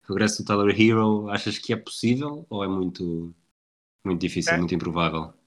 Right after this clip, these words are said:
Speaker 2: Eu acho que é possível fazer uma série competitiva, eh, e, em teoria, e no papel, encaixamos bem com os Bucks. E, aliás, nos jogos das últimas épocas, os Bucks têm tido muitas dificuldades contra os Heat.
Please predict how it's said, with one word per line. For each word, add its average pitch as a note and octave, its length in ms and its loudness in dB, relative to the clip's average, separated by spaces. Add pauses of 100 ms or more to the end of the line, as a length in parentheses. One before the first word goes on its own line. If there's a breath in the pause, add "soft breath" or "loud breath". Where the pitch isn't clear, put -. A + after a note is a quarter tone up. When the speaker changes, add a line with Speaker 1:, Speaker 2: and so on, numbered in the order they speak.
(360)
Speaker 2:
Eu F#3 200 4
acho G#3+ 240 8
que G3 80 2
é G3 60 6
possível E3 460 -2
fazer D#3 240 -4
uma D#3+ 160 0
série D#3 380 0
competitiva, E3 1040 -4 (560 soft breath)
eh, F3 240 6
e, G3 460 0 (160)
em F3+ 160 2
teoria, G3+ 580 4 (220)
e D3+ 100 -6
no D#3 160 0
papel, F3 580 4
encaixamos F3 540 4
bem F3 160 2
com F#3+ 120 -2
os F3+ 120 -2
Bucks. D#3 480 -2
E, D3 140 0
aliás, D#3 460 4
nos B2+ 140 -8
jogos C3 300 0
das C#3+ 220 0
últimas D3+ 420 -2
épocas, F3+ 500 -2 (420)
os C#3+ 120 -8
Bucks D3+ 300 2
têm E3 140 0
tido D#3+ 200 -8
muitas D#3+ 300 -2
dificuldades E3 760 -4
contra E3+ 280 -2
os D3+ 140 0
Heat. D#3+ 160 -10